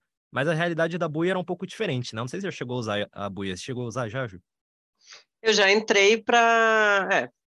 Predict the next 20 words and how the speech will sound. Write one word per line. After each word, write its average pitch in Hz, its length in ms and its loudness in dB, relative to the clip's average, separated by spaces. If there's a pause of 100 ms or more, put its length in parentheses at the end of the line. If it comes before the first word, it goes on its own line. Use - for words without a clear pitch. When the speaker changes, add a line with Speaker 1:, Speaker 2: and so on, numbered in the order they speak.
(340)
Speaker 2:
pra 160 140 0
assistir 175 560 -2
ao 143 260 0
L 143 200 -2
B 147 140 -2
F 139 200 -6
F 196 840 -4 (440)
e 131 760 -2 (100)
não, 143 580 2 (200)
só - 240 0
pra 190 160 -2
isso 120 340 -6
mesmo. - 320 -10 (720)
Speaker 1:
É, 101 360 -4
se - 100 -16
você 123 180 -6
comparar 151 460 0
com 131 220 -8
outras 147 340 -6
plataformas, 120 800 -6